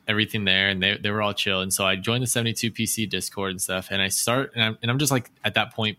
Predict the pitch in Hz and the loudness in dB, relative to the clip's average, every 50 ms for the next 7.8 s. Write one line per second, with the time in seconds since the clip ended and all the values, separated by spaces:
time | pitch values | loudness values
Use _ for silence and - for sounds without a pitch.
0 | _ - - - 110 101 104 107 107 107 107 104 104 101 101 - - 110 107 98 | _ -14 -6 -2 0 2 2 2 2 0 0 -2 -4 -6 -8 -8 -4 0 0 0
1 | 95 - 80 90 92 90 87 95 92 - 95 92 92 90 90 101 101 - 101 95 | 0 0 -2 -2 -2 -2 -2 -4 -4 -2 -2 -2 -2 -4 -6 -6 -6 -6 -4 -4
2 | 92 92 - 92 90 - 104 101 98 - 98 87 80 76 - - - - _ - | -6 -4 -6 -6 -8 -6 -6 -4 -2 0 0 -2 -2 -4 -6 -8 -10 -10 _ -18
3 | _ _ _ _ _ - - - - 120 123 - 147 135 131 127 123 123 120 107 | _ _ _ _ _ -8 -2 0 0 2 2 2 2 4 4 4 4 4 2 4
4 | 110 107 104 - - - - - - - - - 107 104 101 101 104 101 107 104 | 2 2 2 0 -6 -16 -18 -18 -18 -6 0 2 2 4 4 4 4 2 2 0
5 | - - - 135 104 92 - 107 98 95 107 104 101 101 98 98 98 95 - 104 | 0 2 2 2 2 2 2 2 2 2 2 0 0 0 -2 -2 -2 -2 0 0
6 | 98 92 85 82 87 - 98 113 117 107 104 117 123 104 92 92 98 104 104 101 | 0 0 0 -2 -2 -4 -4 -2 -2 -2 0 0 0 0 -2 -4 -4 -4 -4 -4
7 | 101 95 98 98 101 98 - 104 104 101 92 76 80 85 87 - | -4 -4 -4 -4 -2 -2 -2 -2 -2 -2 -4 -6 -6 -4 -6 -6